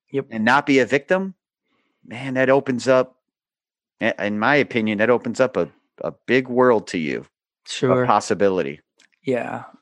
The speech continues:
Speaker 1: Now, now, again, we put victim in its right place here. Everybody's getting this, right? I mean, it's a, it's an attitude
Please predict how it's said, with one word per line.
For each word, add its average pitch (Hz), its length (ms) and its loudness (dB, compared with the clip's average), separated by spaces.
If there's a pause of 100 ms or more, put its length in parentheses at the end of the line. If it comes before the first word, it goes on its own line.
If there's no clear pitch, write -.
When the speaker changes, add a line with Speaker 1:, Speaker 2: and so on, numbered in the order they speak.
Speaker 1:
Now, 160 160 -6
now, 214 140 4
again, 160 340 2
we 151 340 -8
put - 200 2
victim 151 440 2
in 139 80 4
its 135 160 -4
right 135 220 2
place 156 340 2
here. 123 120 0
Everybody's 131 280 0
getting 135 360 2
this, 110 240 -6
right? 120 320 0
I 123 40 -4
mean, 127 160 2 (320)
it's 160 200 0
a, 143 160 2
it's 139 160 0
an 123 160 0
attitude 151 720 4